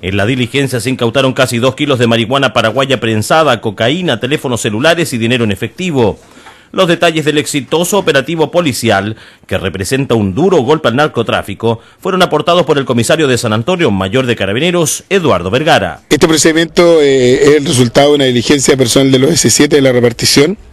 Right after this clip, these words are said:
Speaker 2: que después de varios meses de investigación logró desbaratar a una red de tráfico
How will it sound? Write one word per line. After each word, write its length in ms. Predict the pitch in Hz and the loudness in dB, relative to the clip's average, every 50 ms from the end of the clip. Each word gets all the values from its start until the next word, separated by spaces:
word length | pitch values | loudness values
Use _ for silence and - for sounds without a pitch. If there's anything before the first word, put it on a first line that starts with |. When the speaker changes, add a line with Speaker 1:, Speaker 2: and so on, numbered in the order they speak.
| - - - - - - - - - | -20 -18 -18 -16 -16 -16 -18 -14 -4
Speaker 2:
que 200 | - - 131 135 | 0 2 4 4
después 260 | 131 127 - - 143 131 | 4 2 2 2 2 2
de 60 | 135 | 4
varios 240 | 143 156 160 160 151 | 2 2 2 2 2
meses 280 | 160 170 165 - 156 | 0 0 2 2 2
de 60 | 147 | 2
investigación 720 | 147 139 139 - - 139 127 123 113 - 160 165 170 180 226 - - - - - - - | 4 2 2 2 2 2 2 2 2 2 2 2 2 0 -4 -10 -14 -18 -16 -16 -4 0
logró 300 | 143 139 135 135 147 151 | 2 4 4 4 4 4
desbaratar 560 | 156 151 139 143 135 131 127 135 147 156 165 - | 4 4 4 4 2 2 2 2 0 0 0 0
a 60 | 139 | 0
una 200 | 131 135 131 127 | 0 2 2 2
red 160 | 127 147 160 | 2 2 2
de 100 | 160 156 | 2 0
tráfico 520 | 139 127 170 160 - - 139 127 139 170 | 0 2 0 0 0 -2 -2 0 0 -2